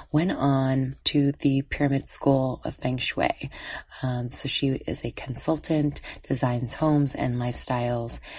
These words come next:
and she basically just wants to help you design your dream life, and it starts with your space. So we had so many questions for Dana.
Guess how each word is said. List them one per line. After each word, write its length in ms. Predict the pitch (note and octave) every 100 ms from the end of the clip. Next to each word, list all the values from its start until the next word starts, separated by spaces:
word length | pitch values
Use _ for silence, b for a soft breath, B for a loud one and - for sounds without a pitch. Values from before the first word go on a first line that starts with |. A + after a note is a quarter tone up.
| B B -
and 800 | C3+ C3 C3 B2+ B2+ B2+ B2 - - - _ _ -
she 300 | - - C#3+
basically 560 | D3 D3 - F3 E3
just 220 | - -
wants 140 | D3+ C#3+
to 80 | C#3
help 260 | C3+ -
you 40 | C#3+
design 320 | - A#2+ A#2+
your 120 | B2
dream 240 | - A#2
life, 420 | A#2 A2+ A2 - - B B B -
and 120 | B2
it 40 |
starts 280 | - B2+ -
with 100 | C3+
your 100 | B2
space. 560 | A2 - A2+ A2 - - B B B
So 480 | - - E3 C3 A#2
we 80 | C#3
had 140 | C3+ -
so 500 | - C#3 D3+ D3+ C#3+
many 180 | C3+
questions 440 | B2 B2 - C3 -
for 100 | B2+
Dana. 480 | B2+ B2 A#2+ B2